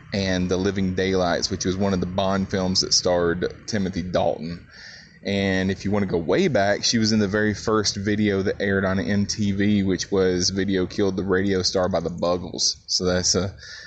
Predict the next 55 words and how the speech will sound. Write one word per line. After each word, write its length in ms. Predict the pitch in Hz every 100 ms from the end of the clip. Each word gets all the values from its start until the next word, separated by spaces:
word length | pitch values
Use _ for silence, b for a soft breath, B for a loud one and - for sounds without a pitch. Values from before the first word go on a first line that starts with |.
| -
that's 140 | 87
a 60 | 90
deep 280 | 95 92
cut, 260 | - 95 -
and 100 | 90
I 60 | 92
get 160 | -
to 40 | -
talk 200 | 98 -
to 40 |
her 120 | 95
a 100 | 90 -
little 160 | - 101
bit 140 | 95
about 220 | 90 92
that. 220 | 90 90 - B B B B -
I 60 | 110
enjoy 240 | 135 139
talking 360 | 123 107 113 107
to 100 | 110
her. 80 | 104
She's 240 | 117 101
a 40 |
very 300 | 98 104 107
nice 320 | 113 104 98 107
lady. 400 | 101 95 98 95 B B B B
If 140 | - 92
you're 80 | 101
going 180 | 127
to 100 | 117
the 60 | 101
con 360 | 107 113 120 117
next 280 | 113 -
week, 200 | 120 117
make 220 | 90 107 -
sure 160 | 110
you 140 | 104 98
go 140 | 98
by 180 | 98 95
and 140 | 95
visit 340 | 98 98 95 98
her. 320 | 98 98 -
Uh, 180 | - 76
she 160 | - 139
was 120 | 139
in 120 | 123
the 80 | 110
U 180 | 104 110
K 280 | - 110 104
when 140 | 101
I 120 | 90 90
talked 320 | 98 92 -
to 140 | 98
her, 120 | 90 87
so 320 | 107 92